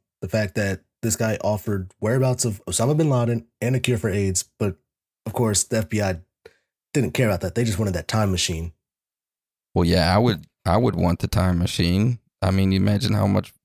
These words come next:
Speaker 2: <laughs> they'd say, "Fuck Osama bin Laden and the cure for aids. We're trying to get some of that, some of that, uh, twenty-two fifty-six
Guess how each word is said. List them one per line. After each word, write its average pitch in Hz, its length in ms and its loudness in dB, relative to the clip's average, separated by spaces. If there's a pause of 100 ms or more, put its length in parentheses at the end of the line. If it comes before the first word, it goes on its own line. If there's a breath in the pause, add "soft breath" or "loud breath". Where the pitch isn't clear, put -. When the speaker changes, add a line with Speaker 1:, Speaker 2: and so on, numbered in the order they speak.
(160)
Speaker 2:
<laughs> - 520 -12
they'd 117 220 2
say, - 140 0 (320)
"Fuck - 260 0
Osama 98 560 2
bin 95 240 2
Laden 110 320 4
and 104 100 2
the 98 60 0
cure 95 260 -2
for - 200 -2
aids. 107 280 2
We're 104 100 0
trying 104 200 -2
to 90 60 0
get 87 260 -2
some 92 220 2
of 82 60 -4
that, 85 200 -2 (260)
some 101 140 4
of 98 60 2
that, 92 180 2
uh, 90 280 0 (260)
twenty-two 101 480 0
fifty-six - 1000 -4